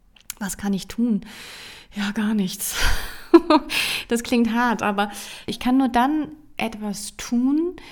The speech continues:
wenn mein Gegenüber zumindest bereit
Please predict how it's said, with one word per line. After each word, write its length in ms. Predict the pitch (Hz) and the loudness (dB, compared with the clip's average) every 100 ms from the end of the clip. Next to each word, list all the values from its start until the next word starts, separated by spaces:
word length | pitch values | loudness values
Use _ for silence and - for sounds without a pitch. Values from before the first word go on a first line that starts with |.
| - - | -20 -16
wenn 460 | 208 196 220 240 240 | -8 -2 2 2 2
mein 260 | 240 226 | 0 0
Gegenüber 1000 | 220 226 220 214 - 262 285 240 233 240 262 - - | -2 -2 -2 -4 -2 -2 0 0 2 0 -4 -12 -14
zumindest 760 | - 220 214 220 226 220 - - _ _ _ _ - | -6 -2 -2 -2 -2 -4 -8 -12 _ _ _ _ -16
bereit 1080 | - 208 185 185 202 285 403 - - - | -4 -2 -2 -4 -2 -2 -2 -8 -16 -16